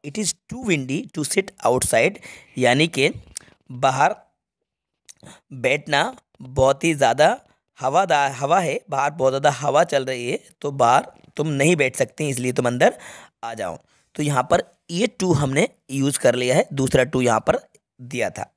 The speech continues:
राइट आंसर हमारा to होगा, so नहीं आएगा, क्योंकि so के साथ हम यहाँ पे that का यूज़ करते हैं ना, तो वो so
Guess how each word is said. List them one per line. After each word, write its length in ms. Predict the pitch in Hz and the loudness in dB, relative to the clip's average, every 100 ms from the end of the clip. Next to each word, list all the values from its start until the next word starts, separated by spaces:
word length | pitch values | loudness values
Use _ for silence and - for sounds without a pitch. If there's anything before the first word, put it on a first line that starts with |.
| 113 | -2
राइट 260 | 123 139 | -2 0
आंसर 140 | 139 139 | 0 2
हमारा 180 | 139 | 2
to 140 | 139 139 | 0 0
होगा, 300 | 135 165 - - - - | 0 0 -2 -14 -18 -12
so 180 | - 175 | 2 2
नहीं 120 | 170 | 4
आएगा, 220 | 156 160 214 | 2 2 -2
क्योंकि 200 | - 185 | -4 -2
so 200 | - 151 | 0 0
के 60 | 165 | 2
साथ 140 | 165 | 2
हम 140 | 165 | 2
यहाँ 120 | 160 135 | -2 0
पे 100 | 151 | 0
that 240 | 135 127 | 0 -2
का 80 | 143 | -2
यूज़ 180 | 147 143 | -4 0
करते 280 | 143 147 | -2 0
हैं 80 | 160 | 0
ना, 140 | 240 143 | 0 -4
तो 220 | - 135 | -2 0
वो 200 | 143 - | 2 0
so 340 | 135 - 143 | -4 0 0